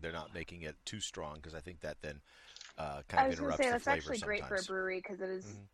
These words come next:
Speaker 2: some of 'em, you go to an entire brewery and everything's, like, seven.
Speaker 1: Yeah,
Speaker 2: Um,
Speaker 1: double
Speaker 2: and you're like,
Speaker 1: I P As and triple
Speaker 2: "Okay."
Speaker 1: I P As, and it's
Speaker 2: <laughs>
Speaker 1: like, "Yeah, we're trying to push our average up." <laughs> You know? It's like,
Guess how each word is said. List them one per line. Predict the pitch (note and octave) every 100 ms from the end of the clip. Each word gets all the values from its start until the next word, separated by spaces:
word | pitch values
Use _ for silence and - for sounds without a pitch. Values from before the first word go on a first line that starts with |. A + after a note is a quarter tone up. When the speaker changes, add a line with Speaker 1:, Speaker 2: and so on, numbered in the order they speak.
| -
Speaker 2:
some | - A3+
of | G#3
'em, | G3 F#3 F#3 - _
you | G3+ G3
go | G3+
to | F#3+
an | F#3
entire | F#3+ F#3+
brewery | F#3 F#3+ F3
and | E3+
everything's, | F3+ F#3 F3+ F3+ F3 -
like, | F3 D#3+ - - - -
seven. | - G#3 F3+ E3+ - - - _ -
Speaker 1:
Yeah, | G#2+ F2+
Speaker 2:
Um, | - - C3
Speaker 1:
double | F#3+ F3+ D3
Speaker 2:
and | B2
you're | B2 A2+
like, |
Speaker 1:
I | G#2+
P |
As | G2
and | C#3 -
triple | G3 D#3
Speaker 2:
"Okay." | C3+ A#2+
Speaker 1:
I | B2
P | A2+ G2+ G2+ G2
As, | F#2
and | G#2+
it's | -
Speaker 2:
<laughs> |
Speaker 1:
like, | G2 A2
"Yeah, | A2+ F#2 F#2+
we're | B2+
trying | C#3+
to | B2
push | D3+ D3
our | G2 A2
average | B2 G2 E2
up." | D#2+ - - -
<laughs> | - -
You | A#2 E2+ -
know? | F#3 - - - - - - - -
It's | -
like, | C3+